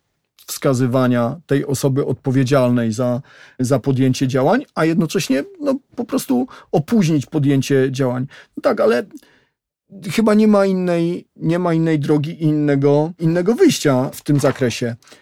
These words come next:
Kilka lat temu byłem wykładowcą w Wyższej Szkole Policji i miałem również dyplomantów. I jednym z moich dyplomantów był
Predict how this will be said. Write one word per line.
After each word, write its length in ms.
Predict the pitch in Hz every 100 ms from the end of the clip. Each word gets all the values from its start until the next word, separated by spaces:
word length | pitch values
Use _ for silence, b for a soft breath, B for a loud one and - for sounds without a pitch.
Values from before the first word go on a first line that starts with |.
| b b b b
Kilka 300 | - 285 269
lat 200 | 208 214
temu 380 | 269 277 262 220 -
byłem 300 | 151 220 247
wykładowcą 760 | - 180 165 165 143 143 131 127
w 240 | 127 131 139 135 135 135 135
Wyższej 320 | 143 143 151
Szkole 580 | 131 - 131 131 131 131
Policji 640 | - 127 120 - 214 302 -
i 280 | 165 180 214 - _ _ _ _ _ _ _ - -
miałem 280 | 147 175 160
również 280 | 139 127 131
dyplomantów. 720 | 127 139 131 127 117 110 - -
I 240 | 160 156
jednym 300 | 185 311 254
z 60 | 170
moich 200 | 180 156
dyplomantów 560 | - 170 196 330 220
był 360 | 156 170 165